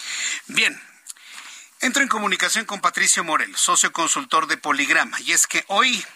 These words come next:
se da a conocer una nueva entrega sobre la encuesta de los aspirantes de Morena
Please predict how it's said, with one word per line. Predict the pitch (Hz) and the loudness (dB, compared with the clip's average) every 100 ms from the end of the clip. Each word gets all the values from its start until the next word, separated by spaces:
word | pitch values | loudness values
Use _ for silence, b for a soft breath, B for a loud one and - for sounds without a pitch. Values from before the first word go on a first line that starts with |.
| B B B B B | B B B B B
se | 160 | 0
da | 170 | 0
a | 175 | 0
conocer | 170 139 - 170 165 | -2 0 2 0 -2
una | 160 165 | -4 -2
nueva | 160 160 | 2 2
entrega | 143 135 165 170 180 | 0 0 2 2 0
sobre | - 147 127 123 | 0 -2 0 2
la | |
encuesta | 123 117 165 156 175 | 0 -2 -2 0 2
de | 147 | 2
los | 131 | 2
aspirantes | 127 - - 139 170 170 175 170 - - B B B | 0 0 -2 0 0 2 0 2 2 0 B B B
de | - 151 143 | -4 -2 0
Morena | 143 175 190 170 | 4 4 4 0